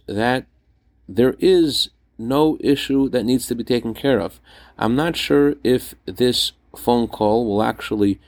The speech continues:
solve the issue that I was trying to figure out, but I think I have more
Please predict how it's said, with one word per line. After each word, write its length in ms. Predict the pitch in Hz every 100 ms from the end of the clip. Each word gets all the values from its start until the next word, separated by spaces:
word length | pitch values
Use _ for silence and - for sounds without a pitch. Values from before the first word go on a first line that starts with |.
| _ -
solve 640 | - - 156 180 131 98 92
the 160 | 95
issue 320 | 104 - 101 95
that 180 | 98 95
I 100 | 95
was 160 | 92
trying 400 | - 101 98 95 -
to 320 | 95 92 92 _ _ _ _
figure 340 | - 104 101
out, 260 | 104 147 - _ _ _ _ -
but 220 | 123 120 -
I 120 | 113
think 320 | - 165 156
I 60 | 127
have 180 | 117 104
more 560 | 113 151 160 160 160